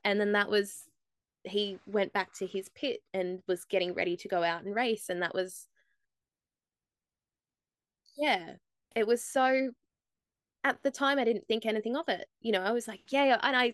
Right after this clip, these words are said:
I text my, my husband and my friends. I was like, "Yeah, I've seen Raul. Like, we're gonna catch up later." And because we'd been looking for him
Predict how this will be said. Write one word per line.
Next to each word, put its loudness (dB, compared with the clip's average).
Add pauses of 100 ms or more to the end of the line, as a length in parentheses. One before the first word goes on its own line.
I 2
text -4
my, 2
my 2
husband -2
and 0
my -2
friends. -2
I 4
was -2
like, 2
"Yeah, 4
I've 0
seen -2
Raul. 4
Like, 2
we're -2
gonna -2
catch -6
up -4
later." 4
And 0 (420)
because -4
we'd 2
been 4
looking 2
for -2
him -6